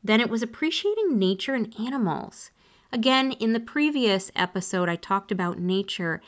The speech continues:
and I need to do more in my life if that is really a passion of mine, if that's really an interest, something that I can't live without and fills my soul. I really need to put more effort into that area. Um,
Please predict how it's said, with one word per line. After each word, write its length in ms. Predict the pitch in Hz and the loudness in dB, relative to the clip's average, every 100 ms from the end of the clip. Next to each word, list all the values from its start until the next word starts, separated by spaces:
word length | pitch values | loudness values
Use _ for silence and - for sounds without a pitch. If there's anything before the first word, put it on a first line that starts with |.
| - - - - | -20 -20 -10 -2
and 520 | 185 180 180 175 - _ - - - | 2 4 4 2 -4 _ -20 -12 -2
I 160 | 196 | 2
need 420 | 190 196 208 196 - | 4 6 4 2 -2
to 380 | - 226 214 | 0 2 2
do 320 | 190 175 220 233 | 2 0 2 4
more 480 | 208 196 226 302 | 6 6 6 4
in 240 | 277 208 190 | 2 2 2
my 160 | 180 | 2
life 320 | 170 165 160 170 | 2 0 -2 -6
if 120 | - | -4
that 180 | 170 185 | -2 -2
is 180 | 180 | -4
really 280 | 175 175 170 | -2 -2 -2
a 80 | 165 | -4
passion 500 | - - 196 - 196 | -6 -6 -6 -4 -4
of 140 | 190 | -2
mine, 260 | 180 180 170 | -2 -2 -4
if 100 | 165 | -6
that's 280 | 170 - - | -8 -8 -4
really 240 | 190 185 | 0 2
an 80 | 175 | 2
interest, 360 | 180 185 160 - | 0 -2 -6 -6
something 320 | 175 180 202 | -6 -6 -8
that 80 | 185 | -8
I 40 | |
can't 400 | 175 - 202 185 | -10 -4 -4 -2
live 160 | 190 196 | -2 -2
without 500 | 196 165 175 165 - _ - - - | -4 -4 -4 -6 -10 _ -20 -10 -2
and 160 | 180 | -2
fills 380 | - 220 226 226 | 2 2 4 2
my 160 | 185 175 | -2 -2
soul. 520 | - 240 226 185 180 - - - - | -4 -4 -2 -4 -6 -16 -20 -14 -2
I 40 | |
really 400 | 185 180 208 202 | 2 6 8 8
need 320 | 196 190 180 | 4 4 0
to 80 | - | -4
put 220 | 180 - | -8 -6
more 180 | 180 180 - | -2 -2 -2
effort 380 | 165 - 165 - | -4 -4 -6 -6
into 260 | 160 - | -10 -8
that 180 | 165 156 - | -10 -10 -10
area. 480 | 160 156 151 151 180 _ _ - - - - - | -10 -8 -10 -12 -14 _ _ -20 -20 -20 -18 -2
Um, 460 | 185 185 185 190 | 2 4 4 0